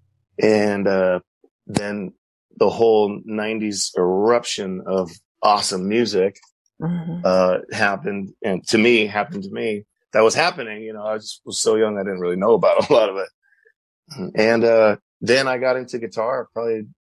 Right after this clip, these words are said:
Speaker 1: wasn't until, like, seventh grade, I'd say, eighth grade. But then
Speaker 2: And what
Speaker 1: that was
Speaker 2: kind
Speaker 1: the front seat, you know, that
Speaker 2: Yeah.
Speaker 1: was it. <laughs>
Speaker 2: And then what kind of music were you playing? The same stuff you were listening to?
Speaker 1: Metal.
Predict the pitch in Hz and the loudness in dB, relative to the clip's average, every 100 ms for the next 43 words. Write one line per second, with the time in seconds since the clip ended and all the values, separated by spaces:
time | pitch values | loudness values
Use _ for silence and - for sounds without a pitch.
0 | _ _ _ _ _ - 156 127 117 104 | _ _ _ _ _ -12 -8 -2 0 0
1 | 90 - 104 98 98 98 104 107 - 117 | 0 0 0 -2 0 2 4 2 0 0
2 | 117 - _ _ - 104 123 123 123 - | 0 -2 _ _ -6 -2 0 0 -2 -12
3 | _ _ _ - _ _ _ _ _ _ | _ _ _ -20 _ _ _ _ _ _
4 | _ _ 101 92 123 123 120 104 101 - | _ _ 0 2 4 4 4 2 -2 -4
5 | 90 - 135 104 95 _ _ - 110 98 | -4 -4 -4 -6 -10 _ _ -8 -6 -2
6 | 110 107 101 113 95 - - 110 123 98 | 2 2 2 -2 -4 -8 -16 -6 -4 -4
7 | - - _ _ _ - 196 180 175 180 | -8 -16 _ _ _ -2 0 2 0 -2
8 | 196 180 190 220 247 185 180 - 170 - | -4 -4 -2 -2 -4 -8 -10 -4 -2 -2
9 | - - 180 - 175 175 180 160 180 180 | -6 -4 -2 0 0 2 0 0 -2 -4
10 | 185 - 220 226 277 302 _ _ _ _ | -6 -6 -8 -8 -12 -14 _ _ _ _
11 | _ - - 95 92 92 90 82 80 | _ -8 -2 2 4 6 4 2 0